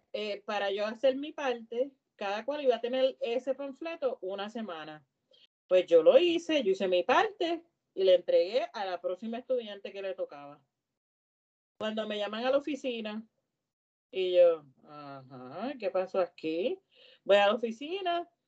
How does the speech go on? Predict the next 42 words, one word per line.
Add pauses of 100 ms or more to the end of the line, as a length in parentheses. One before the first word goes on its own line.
(300)
y
me
dice
el
principal
que
yo
le
dañé
el
trabajo
a
la
anterior, (760)
a
la,
a
la
estudiante
anterior. (840)
Y
yo, (240)
¿cómo
yo
le
voy
a
dañar (300)
eso
si
eso
ya
está
escrito?
Eso
ya
estaba,
o
sea,
maquinilla,
eso
estaba